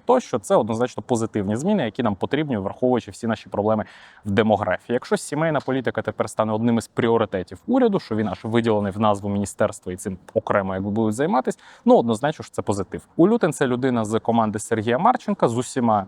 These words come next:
мінусами і плюсами цієї команди. Плюси я вам називав, мінуси також називав, тепер він відповідатиме за оцей напрямок окремо.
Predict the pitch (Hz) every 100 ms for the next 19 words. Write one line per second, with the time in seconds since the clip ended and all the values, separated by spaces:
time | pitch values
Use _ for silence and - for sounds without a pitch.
0 | - 104 107 - 196 180 120 117 104 -
1 | 139 123 - 104 - 92 87 90 90 160
2 | 160 - 127 107 101 117 143 196 220 -
3 | 123 117 113 - - 104 - 117 180 208
4 | - 113 180 117 120 104 95 98 113 -
5 | 107 95 92 - 113 110 110 104 - -
6 | - 117 - 90